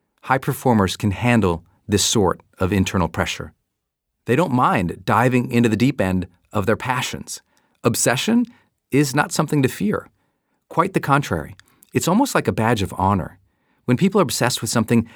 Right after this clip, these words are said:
they enjoy doing it so much that they don't feel the need to apologize to others for it. They lose hours working at a task or improving a skill,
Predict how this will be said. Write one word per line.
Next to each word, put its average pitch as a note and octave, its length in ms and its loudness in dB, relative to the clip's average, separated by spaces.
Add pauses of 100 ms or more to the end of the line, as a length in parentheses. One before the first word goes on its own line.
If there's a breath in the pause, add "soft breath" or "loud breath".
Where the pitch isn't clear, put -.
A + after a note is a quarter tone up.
(120 loud breath)
they C3 120 0
enjoy C3+ 300 4
doing C3 240 2
it A2+ 80 -4
so - 260 0
much D3+ 220 2
that B2+ 140 0
they A#2+ 80 4
don't C#3 200 0
feel C#3 600 2 (380 soft breath)
the A#2 80 4
need C3+ 220 4
to D3+ 60 2
apologize C#3+ 640 0
to - 120 -4
others F#3+ 300 2
for D#2 180 -6
it. - 100 -16 (440)
They C3 100 2
lose E3 240 2
hours C3+ 460 2 (180 loud breath)
working C#3+ 320 0
at G#2 80 2
a F#2+ 60 0
task C3+ 500 -2
or F#2+ 80 2
improving G#2+ 400 2
a F2+ 60 0
skill, B2 440 0